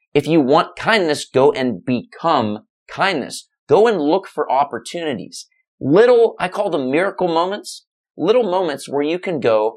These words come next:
and give an unexpected smile to someone that doesn't expect it, a stranger.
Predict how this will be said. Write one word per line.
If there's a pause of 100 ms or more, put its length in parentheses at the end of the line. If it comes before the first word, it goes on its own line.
(140)
and
give
an
unexpected
smile (340)
to
someone (380)
that
doesn't
expect
it, (420)
a
stranger.